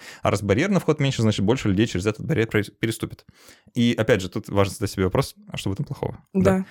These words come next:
Speaker 1: А, вроде бы ничего, но если у вас, э, другое мнение, то попробуйте для себя сформулировать, почему плохо.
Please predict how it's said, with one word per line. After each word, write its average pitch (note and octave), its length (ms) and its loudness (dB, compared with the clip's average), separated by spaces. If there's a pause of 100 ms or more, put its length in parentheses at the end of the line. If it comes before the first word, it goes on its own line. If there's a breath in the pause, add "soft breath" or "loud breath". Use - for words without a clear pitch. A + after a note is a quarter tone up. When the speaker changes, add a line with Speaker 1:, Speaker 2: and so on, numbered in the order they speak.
(200 loud breath)
Speaker 1:
А, F#2 360 4
вроде C#3 220 2
бы C3 100 0
ничего, F2 400 0
но G#2 180 4
если G#2 220 2
у G#2+ 40 6
вас, F#2+ 240 4
э, F#2 220 2
другое F3 220 4
мнение, C3 240 2
то G#2 100 -2
попробуйте A2+ 400 -2
для - 80 -4
себя - 180 -4
сформулировать, D3+ 520 0
почему - 200 -4
плохо. - 280 -4